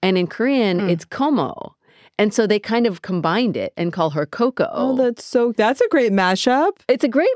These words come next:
Speaker 1: mashup.
Speaker 3: I
Speaker 1: But,
Speaker 3: love it so
Speaker 1: but
Speaker 3: much.
Speaker 1: she is known by everyone now as Coco, which is a combination of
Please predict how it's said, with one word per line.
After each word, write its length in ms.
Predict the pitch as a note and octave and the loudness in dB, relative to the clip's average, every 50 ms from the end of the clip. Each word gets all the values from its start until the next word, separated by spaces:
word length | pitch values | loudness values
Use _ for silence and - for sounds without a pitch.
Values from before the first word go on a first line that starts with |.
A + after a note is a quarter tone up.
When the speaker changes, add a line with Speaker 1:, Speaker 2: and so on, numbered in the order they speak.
| A4+ B4 A4 | 2 0 0
Speaker 1:
mashup. 520 | F#4+ D4+ - - G3+ F3+ E3 D#3 C#3+ C#3+ - | 0 0 0 2 2 2 2 2 0 -2 -2
Speaker 3:
I 200 | - F#3+ G3 G3 | -2 0 2 2
Speaker 1:
But, 120 | A3+ G#3+ | 2 2
Speaker 3:
love 200 | G#3 G3+ G#3 G3+ | 2 2 2 0
it 140 | A3+ G#3+ F#3+ | 0 0 0
so 160 | - B3 A3+ | 0 0 2
Speaker 1:
but 80 | G3+ G3 | 2 2
Speaker 3:
much. 220 | G3 F#3+ F#3 F3 E3+ | 2 2 2 2 2
Speaker 1:
she 40 | E3+ | 0
is 100 | - - | 0 -2
known 640 | C4 B3+ B3 B3+ C#4 C#4 C4 B3+ B3 B3 A#3+ A3 | 0 0 2 2 2 2 2 2 0 0 -2 -2
by 200 | G#3 A#3 A#3 A#3 A#3 | 0 0 0 0 0
everyone 480 | - A3+ A3+ B3+ D#4 D#4+ D4 A3+ F3+ | 0 0 0 0 0 0 2 0 0
now 240 | E3 D#3 C#3+ C#3+ D3+ C#3+ | 0 0 -2 -2 -2 -2
as 220 | - E3+ E3 - | -2 -4 -4 -2
Coco, 480 | - - C#4+ G#4+ G#4 - F3 D3+ C#3 C#3+ | -2 -2 0 0 0 0 0 2 2 2
which 200 | D#3 E3+ F3+ G3 | 2 0 0 0
is 80 | F3+ F3+ | -2 -2
a 40 | E3+ | -2
combination 800 | - - F#3+ F#3+ G3 G#3 F#3 E3 D#3 E3 - - F#3 E3 E3 - | 0 0 0 2 2 2 2 2 0 0 0 0 0 0 0 0
of 540 | - D3+ D3 D3 C#3 C#3+ D3 C#3 - - | -2 0 0 0 0 0 -2 -4 -6 -14